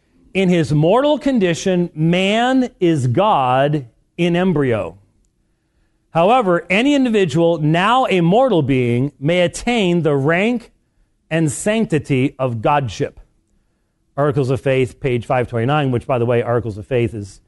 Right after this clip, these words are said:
used to be anyways, almost always given to missionaries before they went on their missions.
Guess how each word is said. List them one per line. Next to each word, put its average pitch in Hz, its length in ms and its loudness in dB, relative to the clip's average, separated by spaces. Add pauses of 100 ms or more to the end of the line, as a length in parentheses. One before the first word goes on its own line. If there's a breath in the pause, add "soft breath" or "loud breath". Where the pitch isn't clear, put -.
(240)
used 220 260 0
to 165 60 -6
be 147 100 2
anyways, 123 420 0
almost 139 440 -2
always 131 460 0
given 127 260 -2
to 117 80 -4
missionaries 117 500 -2
before 104 180 -6
they 117 80 -2
went 110 120 -2
on 110 40 -4
their 110 100 -8
missions. 113 300 -10